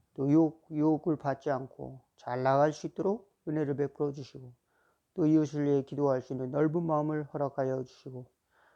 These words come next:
또 하나님께 영광 돌리는 저희들의 심령, 달려갈 길을 온전히 다 마쳤을 때 하나님께 감사할 수 있는 저희들의 심령 될 수 있도록 인도하옵소서. 예수님의 이름으로 기도하옵나이다. 아멘.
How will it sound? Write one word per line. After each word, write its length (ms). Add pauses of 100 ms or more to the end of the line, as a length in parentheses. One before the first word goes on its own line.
(320)
또 400
하나님께 400
영광 400
돌리는 440
저희들의 340
심령, 420 (840)
달려갈 440
길을 140
온전히 400
다 300
마쳤을 520
때 320
하나님께 720
감사할 520
수 160
있는 160
저희들의 320
심령 360
될 140
수 100
있도록 460
인도하옵소서. 1200 (520)
예수님의 500
이름으로 340
기도하옵나이다. 1000 (520)
아멘. 520